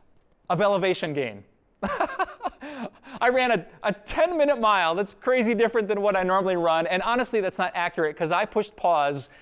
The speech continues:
'cause I was not running this race. I was not walking this race.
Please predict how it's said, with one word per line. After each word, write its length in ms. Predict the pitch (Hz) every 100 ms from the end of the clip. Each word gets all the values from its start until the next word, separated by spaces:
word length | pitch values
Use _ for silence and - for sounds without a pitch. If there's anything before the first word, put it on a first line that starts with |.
| - - - _
'cause 160 | - 190
I 100 | 220
was 120 | 254
not 180 | 254 190
running 280 | 190 208 214
this 180 | 202 180
race. 500 | 143 165 - - - _ _ _ _ _ _ _ _ -
I 40 |
was 80 | 143
not 160 | 196
walking 360 | 165 226 - 170
this 180 | 135 -
race. 500 | 131 131 127 -